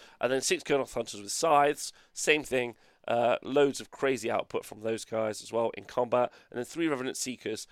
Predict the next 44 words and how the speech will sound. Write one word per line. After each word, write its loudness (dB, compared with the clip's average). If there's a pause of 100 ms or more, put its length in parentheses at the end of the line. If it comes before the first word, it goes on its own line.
(140)
for -20
being -4
able -6
to -8
heal 0
up 4
those -6
Kurnoth -4
Hunters. -4 (260)
Uh, -4
you -8
can -12
return -4
one 2
at -6
the -4
end -6
of, -10
like, -12
a -12
movement -4
phase 0
and -14
some -10
jank -4
with -6 (260)
when 0
you -6
teleport 0
and -12
when -10
you -14
don't 2
teleport 0 (200)
and -20
being -4
able -4
to -6
reply 2
them, -6
which -10
is -10 (160)
crazy -6
good. -2